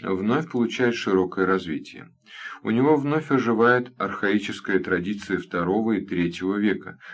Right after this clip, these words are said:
впрочем, никогда не прерывавшаяся в Александрийском богословии. Сравни о воплощении святого Афанасия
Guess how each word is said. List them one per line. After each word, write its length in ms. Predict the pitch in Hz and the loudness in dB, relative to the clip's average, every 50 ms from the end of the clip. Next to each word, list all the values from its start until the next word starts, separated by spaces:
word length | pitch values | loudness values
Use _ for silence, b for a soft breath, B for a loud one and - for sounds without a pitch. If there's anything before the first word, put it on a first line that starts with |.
| B B _ | B B _
впрочем, 420 | - - 101 98 - - 104 98 | -4 -2 -2 0 0 -2 -4 -4
никогда 720 | 98 98 101 98 98 90 90 87 85 95 101 110 120 123 120 | -4 -4 0 0 0 0 0 0 0 2 2 4 2 2 0
не 140 | 113 107 95 | -2 -2 -4
прерывавшаяся 1000 | - 87 90 87 82 82 78 80 78 78 - - - 78 69 60 - - - 78 | 0 0 2 2 2 0 -2 -2 -2 -2 -4 -6 -8 -8 -8 -10 -10 -10 -8 -8
в 40 | |
Александрийском 840 | 76 73 71 - - - 80 78 73 78 80 78 - - - 76 73 | -8 -8 -8 -10 -10 -10 -10 -8 -8 -8 -8 -8 -8 -10 -14 -12 -12
богословии. 720 | 80 76 76 78 78 - - 78 69 62 58 50 50 - _ _ _ _ _ _ _ - | -10 -8 -8 -8 -8 -6 -8 -6 -6 -6 -8 -12 -14 -18 _ _ _ _ _ _ _ -20
Сравни 500 | - - - 90 92 90 90 98 104 107 | -14 -6 -4 -2 -2 -2 -2 -2 -2 -2
о 100 | 98 87 | -2 -2
воплощении 680 | 82 85 85 - 82 78 76 - - 107 98 92 87 85 | -4 -6 -6 -6 -6 -6 -6 -4 -4 -4 -4 -2 -4 -6
святого 440 | 82 - 90 80 80 82 80 78 76 | -6 -6 -8 -8 -6 -4 -2 -2 -2
Афанасия 720 | 73 - 85 80 80 85 90 98 104 101 - - 123 120 | -2 -4 -6 -6 -4 -4 -4 -4 -4 -6 -6 -6 -8 -8